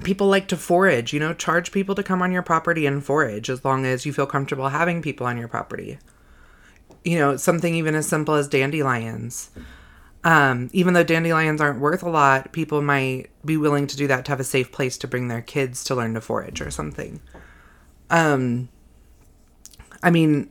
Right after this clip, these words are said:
there's that place where you just wanna be a good neighbor as well. So you don't wanna be charging for everything that you could possibly be giving out. But when you're really trying to make some money, you can spend, you know, a season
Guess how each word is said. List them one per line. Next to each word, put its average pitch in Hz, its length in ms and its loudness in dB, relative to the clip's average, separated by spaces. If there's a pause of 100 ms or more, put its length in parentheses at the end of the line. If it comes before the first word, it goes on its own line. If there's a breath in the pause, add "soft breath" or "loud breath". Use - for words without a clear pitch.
(160)
there's 190 360 8
that 180 240 4
place 175 360 2
where 160 380 6
you 160 160 0
just 147 180 -2
wanna 151 160 4
be 147 120 4
a 131 60 6
good 131 200 0
neighbor 135 440 4
as 135 240 2
well. 143 460 2 (380 loud breath)
So 143 580 8
you 156 120 2
don't 139 180 0
wanna 131 460 2 (320 soft breath)
be 175 100 2
charging 147 520 4
for 131 440 4 (180)
everything 165 460 4
that 135 100 -4
you 139 80 -2
could 131 160 -4
possibly 131 480 0
be 127 120 -4
giving 120 320 -2
out. 113 520 -4 (640 soft breath)
But 151 580 6 (920)
when 175 220 4
you're 170 100 6
really 170 220 6
trying 170 200 2
to 160 40 2
make 151 200 2
some 143 180 0
money, 143 220 2
you 131 180 -4
can 175 220 -2
spend, 139 720 0 (220)
you 165 120 2
know, 139 220 6
a 139 120 -2
season 135 600 0